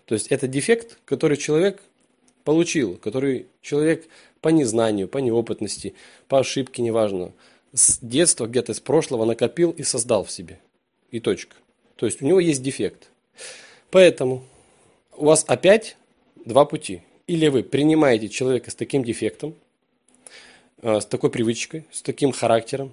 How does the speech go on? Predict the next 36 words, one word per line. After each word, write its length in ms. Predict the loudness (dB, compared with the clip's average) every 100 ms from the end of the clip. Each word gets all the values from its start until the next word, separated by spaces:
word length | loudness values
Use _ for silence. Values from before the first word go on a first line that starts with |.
| -16
с 100 | -10
такой 220 | -2 -2
проблемой. 520 | -2 -4 -2 -4 -6 _ _ _ _ _ _ _ _ _ _ _
Или 180 | 0 2
же 180 | 4 6
вы 220 | 8 6
меняете 540 | 4 4 6 6 4 -2
себя, 340 | 0 4 4
не 140 | 2
человека, 500 | 0 4 4 4 2
вы 100 | 0
не 80 | 2
можете 320 | 2 0 -2
ему, 160 | -4 -2
да, 160 | 0 -2
как 180 | -6 -16 _ 0
палец 280 | 2 2 -2
пришить 400 | -8 -4 -4 -4
новый. 300 | -6 -6 -12 _ -20 -20 -20 -20 _ _
Вы 140 | -2 4
меняете 380 | 6 6 4 0
себя, 320 | 2 4 4
то 120 | 2
есть 160 | -4 -2
вы 120 | -2
уходите 560 | -4 2 4 4 0
из 60 | -2
этих 240 | -2 -2
отношений, 400 | -6 -6 -6 -6
прерываете 640 | -2 4 4 6 6 4 -8
их, 160 | -16 _ _ _ _
заканчиваете 640 | -8 2 4 4 2 -8 -10
общаться 480 | -10 -4 -2 -2 -6
с 40 |
этим 180 | -10 -8
человеком. 480 | -6 -8 -8 -12